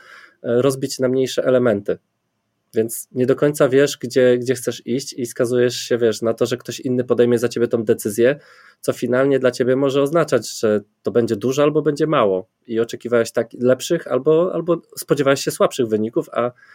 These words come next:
ktoś cię zaskoczył, więc to jest duży poziom taki, wiesz, niepewności.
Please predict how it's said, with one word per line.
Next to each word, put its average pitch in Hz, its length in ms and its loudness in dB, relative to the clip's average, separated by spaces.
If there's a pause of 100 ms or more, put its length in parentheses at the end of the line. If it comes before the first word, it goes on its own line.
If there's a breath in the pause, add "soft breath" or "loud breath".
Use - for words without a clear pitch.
(160 soft breath)
ktoś - 180 -4
cię 123 120 -2
zaskoczył, 113 400 -2
więc 113 240 -2 (360 soft breath)
to 135 80 2
jest 135 140 2
duży 156 220 0
poziom 147 320 2
taki, 131 280 -2
wiesz, 107 460 2
niepewności. 127 680 0